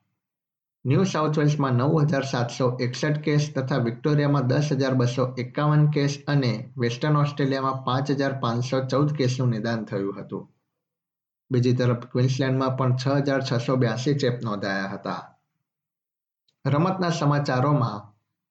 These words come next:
સિડની ક્રિકેટ ગ્રાઉન્ડના એક સ્ટેન્ડ પર ચડીને જાહેરમાં પેશાબ કરવાના મામલે એક પ્રેક્ષકને રગ્બી ઓસ્ટ્રેલિયાએ આજીવન પ્રતિબંધ મૂક્યો છે. શનિવારે ઓસ્ટ્રેલિયા તથા ઇંગ્લેન્ડ વચ્ચે રમાયેલી મેચના બીજા હાફમાં આ પ્રેક્ષક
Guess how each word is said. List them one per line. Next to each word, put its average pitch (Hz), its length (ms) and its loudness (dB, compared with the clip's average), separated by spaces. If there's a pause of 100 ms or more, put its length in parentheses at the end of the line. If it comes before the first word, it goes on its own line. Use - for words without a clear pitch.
(340)
સિડની 156 280 2
ક્રિકેટ 160 400 0
ગ્રાઉન્ડના 147 580 2
એક 156 200 0
સ્ટેન્ડ 147 500 -2
પર 147 180 0
ચડીને 139 400 2
જાહેરમાં 135 580 2
પેશાબ 147 440 0
કરવાના 135 360 0
મામલે 127 380 4
એક 147 400 0
પ્રેક્ષકને 143 560 0
રગ્બી 127 360 0
ઓસ્ટ્રેલિયાએ 131 720 2
આજીવન 135 440 2
પ્રતિબંધ 127 520 2
મૂક્યો 98 320 -4
છે. - 300 -8 (1000)
શનિવારે 120 720 0
ઓસ્ટ્રેલિયા 131 460 0
તથા 123 320 0
ઇંગ્લેન્ડ 127 360 0
વચ્ચે 131 280 0
રમાયેલી 123 400 4
મેચના 127 460 0
બીજા 127 340 2
હાફમાં 127 640 0
આ 139 140 -2
પ્રેક્ષક 120 440 -2